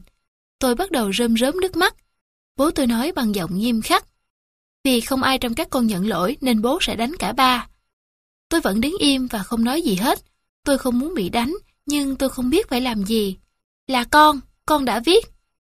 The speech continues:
Ai đó lên tiếng và chắc chắn đó không phải là tôi. Tôi nhìn thấy Su, chị tôi tiến hẳn lên phía trước. "Chị ấy đã viết sao?" "Không, không phải chị, là tôi.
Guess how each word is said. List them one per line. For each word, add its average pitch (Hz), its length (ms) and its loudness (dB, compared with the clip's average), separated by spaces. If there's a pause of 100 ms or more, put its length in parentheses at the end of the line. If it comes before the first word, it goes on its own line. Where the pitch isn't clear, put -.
(200)
Ai 277 160 0
đó 247 100 2
lên 311 220 2
tiếng 277 340 -2
và 214 120 -4
chắc 285 200 -4
chắn 285 260 -4
đó 277 140 0
không 269 180 -4
phải 220 140 -6
là 247 240 -6
tôi. 233 300 0 (640)
Tôi 330 120 2
nhìn 240 280 2
thấy 247 260 -2
Su, 285 380 0 (200)
chị 185 180 0
tôi 240 280 0
tiến 277 260 -4
hẳn 196 180 -6
lên 247 160 -2
phía 269 140 -2
trước. 381 280 0 (680)
"Chị - 140 -6
ấy 330 200 -2
đã 247 120 -2
viết 381 240 -2
sao?" 302 460 0 (280)
"Không, 339 380 2
không 311 180 -4
phải 277 140 -4
chị, 226 580 -2
là 254 160 -8
tôi. 320 460 2